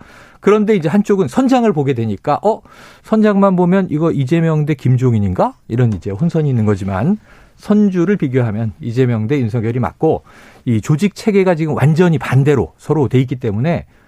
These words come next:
눈에 띄는 인물이 다르거나 심지어는 국민의힘 호는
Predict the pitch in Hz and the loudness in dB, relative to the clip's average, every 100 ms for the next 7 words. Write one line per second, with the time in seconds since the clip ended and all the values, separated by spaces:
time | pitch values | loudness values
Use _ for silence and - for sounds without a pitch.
0 | _ - 117 165 165 175 160 151 135 143 | _ -4 0 0 0 -2 -2 0 -2 -2
1 | 143 127 110 120 165 208 - - - - | -2 -2 0 0 0 -2 -8 -20 -8 0
2 | 226 226 220 - 160 190 196 202 202 196 | 2 2 0 0 0 2 4 2 2 2
3 | 196 180 196 185 226 240 226 | 2 0 0 0 2 2 2